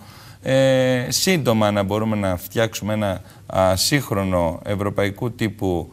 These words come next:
αστυνομικό τμήμα για τη Σιτία, γιατί καλώς, κα-, γιατί καλώς η Σιτία είναι ένα πάρα, πάρα πολύ όμορφο μέρος και τουριστικός προορισμός.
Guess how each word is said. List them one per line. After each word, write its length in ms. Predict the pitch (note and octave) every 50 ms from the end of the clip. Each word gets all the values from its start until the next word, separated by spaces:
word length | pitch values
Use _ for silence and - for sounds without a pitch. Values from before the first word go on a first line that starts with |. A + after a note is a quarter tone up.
| -
αστυνομικό 600 | - - F#2+ - - G2+ G2 G2 F#2+ F#2 - G2+
τμήμα 240 | F#2+ - G2+ G2 F#2+
για 160 | F#2 F2 F2
τη 80 | - -
Σιτία, 320 | - - - - G3+ G#3
γιατί 380 | G3 E3 D3+ C#3+ D#3 F3+ E3+ E3+ - -
καλώς, 360 | - B2 A#2+ B2 B2 - -
κα-, 180 | - G#2+ G2+ -
γιατί 480 | - G#2+ G#2 A2 A2 - B2+ A#2+ - - - - -
καλώς 560 | - - G#2 G2+ G#2 A2+ A#2+ D3 F3+ - - - - - - - - - - - - -
η 80 | - -
Σιτία 300 | G#2+ B2+ C3 D3 F3+ D3
είναι 120 | C#3 C3
ένα 80 | B2 A#2
πάρα, 200 | A#2+ C3 A#2 A2
πάρα 220 | - - B2+ A2 G2+
πολύ 220 | - - G2+ G2
όμορφο 320 | G#2+ G2+ F#2+ F2+ E2 F#2+ G2+
μέρος 280 | A#2+ F3 F#3 F#3 E3+
και 140 | - - -
τουριστικός 460 | E3 E3+ E3+ D#3 - - - E3 C#3+
προορισμός. 640 | - - D3+ C#3 C3 B2+ B2 A2+ G#2 F2 E2+ - -